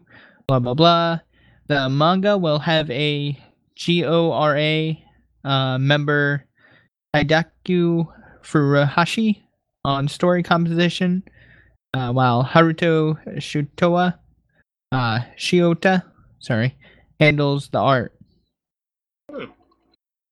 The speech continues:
Speaker 2: Sounds interesting.
Speaker 1: Yeah. So that, that'll be, yeah, that'll be interesting to follow and see how that,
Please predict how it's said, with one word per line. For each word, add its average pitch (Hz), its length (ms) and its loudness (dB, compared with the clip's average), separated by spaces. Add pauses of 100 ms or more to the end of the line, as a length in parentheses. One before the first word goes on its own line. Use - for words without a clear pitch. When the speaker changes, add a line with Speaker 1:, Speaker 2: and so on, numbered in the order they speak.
(800)
Speaker 2:
Sounds 123 240 -8
interesting. 147 640 -6 (920)
Speaker 1:
Yeah. 202 180 0 (540)
So 147 320 2
that, 202 440 0
that'll 214 220 0
be, 214 360 -2 (920)
yeah, 151 340 0
that'll 156 220 0
be 151 420 0 (140)
interesting 147 580 -2
to 127 80 -2
follow 127 460 0
and 123 160 -4
see 135 220 -2
how 131 180 0
that, 120 360 -2